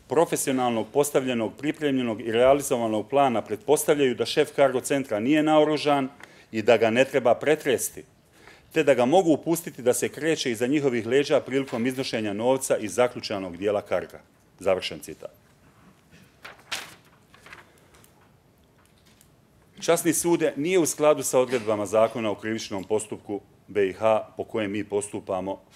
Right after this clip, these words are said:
da tužilaštvo provodi timsko psihijatrijsko vještačenje nečijeg ponašanja. To smo ovdje upravo čuli. A pogotovo ne da to čini na osnovu videosnimka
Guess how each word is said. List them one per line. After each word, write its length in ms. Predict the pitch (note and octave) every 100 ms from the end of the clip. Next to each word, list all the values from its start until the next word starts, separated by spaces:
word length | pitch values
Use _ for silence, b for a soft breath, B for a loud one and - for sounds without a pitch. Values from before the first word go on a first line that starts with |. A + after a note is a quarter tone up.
| _ _ _ _ _ b b b _ _ _ -
da 140 | A2+
tužilaštvo 640 | A2 A#2+ A2 A#2 C#3 - B2+
provodi 420 | A#2 B2 B2+ G#2+
timsko 520 | - C#3 G#2+ - G#2+
psihijatrijsko 800 | - - G2+ G2+ G#2 A#2 - G2+
vještačenje 680 | F#2 F2+ F#2+ F#2+ - G2 F2+
nečijeg 360 | F#2 F2+ F2+ E2
ponašanja. 640 | F2 E2 D#2+ - D2+ D2+ _ _
To 140 | F#2
smo 200 | - E2+
ovdje 200 | F2 E2+
upravo 300 | E2+ E2+ E2
čuli. 260 | D#2+ G#2 F2+ _ _ _ _ _ b b b b
A 80 | F#2
pogotovo 580 | - A#2+ F3 F3+ F3 D3
ne 260 | D#3+ E3+ B2
da 120 | A#2
to 180 | D#3 C#3
čini 300 | - D3+ C3+
na 100 | C3
osnovu 340 | C#3 C3 A2+
videosnimka 800 | B2+ C#3+ A#2 - C3 B2+ - G#2+